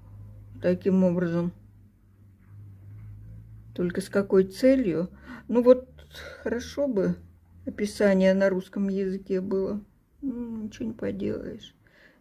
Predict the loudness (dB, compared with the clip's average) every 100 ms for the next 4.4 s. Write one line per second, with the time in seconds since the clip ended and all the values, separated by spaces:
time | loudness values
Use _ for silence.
0 | 0 2 2 -2 -6 -6 0 0 2 2
1 | 2 0 0 2 2 0 0 -6 -12 -8
2 | -8 -8 -14 -8 -6 -4 -4 -4 -10 -8
3 | -4 -4 -4 -2 0 2 0 -2 -4 -2
4 | -2 -8 -12 -12